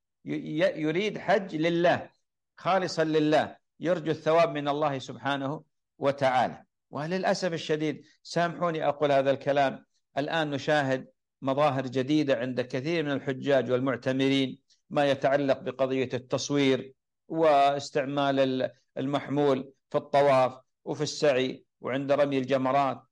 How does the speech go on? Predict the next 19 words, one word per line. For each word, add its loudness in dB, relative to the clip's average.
وعند -4
الدعاء، 2
في -6
صورة 0
حقيقة -4
والله 0
إن -2
الإنسان -2
يقول، 0
يقول: -6
"ماذا 2
جرى 2
للناس؟ -4
ماذا 2
جرى 4
للناس؟" -2
الآن 0
هو 4
يطوف، 2